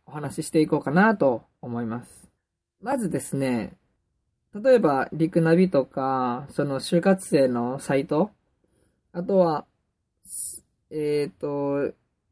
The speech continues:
就-、就職活動してる人たち向けの雑誌とか、そういうのに載ってる、えー、初任給、その会社の初任給とか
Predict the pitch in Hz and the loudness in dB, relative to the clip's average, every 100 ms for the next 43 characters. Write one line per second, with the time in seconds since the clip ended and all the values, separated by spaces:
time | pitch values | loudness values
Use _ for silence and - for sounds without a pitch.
0 | - - 202 175 165 - - - 214 208 | -16 -4 0 0 0 -8 -10 0 4 6
1 | 208 190 208 196 - 202 196 190 190 _ | 6 4 2 0 2 6 8 8 4 _
2 | _ _ _ - 196 190 165 147 143 - | _ _ _ -8 -6 -4 0 0 -2 -2
3 | - 175 170 165 165 _ _ _ _ - | 2 4 6 6 2 _ _ _ _ -8
4 | 185 180 185 175 175 170 165 147 143 - | -2 0 2 2 4 2 4 2 2 0
5 | 180 135 117 185 _ _ _ _ _ _ | 0 2 2 0 _ _ _ _ _ _
6 | _ - _ _ _ _ _ - 240 254 | _ -20 _ _ _ _ _ -4 0 2
7 | 262 226 175 151 156 165 - 180 180 180 | 2 4 4 2 2 0 -2 0 4 4
8 | 139 - _ _ _ _ _ 143 139 139 | 4 0 _ _ _ _ _ -10 -6 -6
9 | 139 143 196 254 440 - - 131 127 - | -6 0 4 4 2 0 0 2 -2 -6
10 | _ _ _ _ 175 160 - 190 190 220 | _ _ _ _ -6 -6 0 2 4 2
11 | 190 202 254 262 202 175 151 135 - 127 | 4 4 4 2 4 4 4 -2 -4 -4
12 | 131 | -4